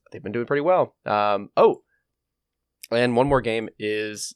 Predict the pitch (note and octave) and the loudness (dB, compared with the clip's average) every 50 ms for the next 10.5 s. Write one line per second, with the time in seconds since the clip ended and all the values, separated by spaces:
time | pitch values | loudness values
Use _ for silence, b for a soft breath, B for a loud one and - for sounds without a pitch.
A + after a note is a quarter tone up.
0 | _ _ - A2+ A2+ A2+ A2+ A2+ - - - C#3 - - - - - - - C3+ | _ _ -12 -10 -8 -8 -8 -6 -4 -2 0 0 0 0 -4 -4 -4 -6 -6 -6
1 | - - - A2 A#2 C3 - - D#2+ - - D#2 F2 F#2+ F#2 - - - - G2 | -8 -8 -6 -6 -6 -4 -4 -6 -8 -10 -10 -10 -10 -10 -10 -10 -12 -8 -8 -6
2 | F#2+ F#2+ F#2+ - A#1+ F#2+ F2 - G2+ F#2+ G2 F2 F#2 G2 G#2+ B2+ A#2+ A2 F#2+ F2+ | -6 -6 -8 -8 -10 -12 -4 -2 -2 -2 -2 -2 0 0 0 2 0 -2 -2 -4
3 | F#2 A#2 b b b b b b b b b b b _ _ - A2+ - G#2+ G#2 | -6 -8 b b b b b b b b b b b _ _ 0 0 2 0 0
4 | - A2 G2+ - A2 G#2+ G#2 G2+ G2+ G2 G2 - G2 - - G2+ G2 F#2+ F#2 F#2 | -2 -4 -4 -2 0 0 2 2 2 0 0 -2 -2 -2 0 0 2 2 2 2
5 | F#2 F#2+ F#2+ F#2 F#2 - - - G#2 A#2 B2 A2 G2+ G#2 - - A#2+ A#2+ A#2+ C3 | 0 0 0 -2 -2 -4 -6 -6 -4 -2 0 0 0 0 -2 -4 -4 -4 -4 -6
6 | C3+ - _ _ - - G2 G2 G2 G2 F#2+ F#2+ F#2+ F#2 F#2 F#2 F#2 - - - | -12 -18 _ _ -6 -4 -2 -2 0 0 0 0 0 -2 -2 -4 -8 -10 -12 -14
7 | - - B2 B2 - - C#3 A#2 - - - - - - A#2+ A2+ G#2+ G2+ A2 G#2+ | -4 -4 -4 -4 -2 -4 -6 -6 -6 -8 -10 -12 -10 -8 -6 -6 -6 -4 -2 -2
8 | G#2+ A2 - - A2 A2 - - - C3 C#3 B2 G#2+ - - A#2 A2 - A2 G#2 | -4 -2 -4 -6 -6 -6 -6 -6 -4 -4 -4 -4 -6 -8 -8 -8 -8 -8 -8 -10
9 | G2+ F2+ - - - - D3 F3 D3+ G#2+ F#2+ F#2+ F#2+ - - _ _ _ _ _ | -10 -10 -12 -12 -8 -4 -2 0 2 2 2 0 -2 -4 -8 _ _ _ _ _
10 | _ - C#3 C#3+ - G#3 - - D#3 B2+ | _ -4 -2 -2 0 -2 -4 -4 -6 -10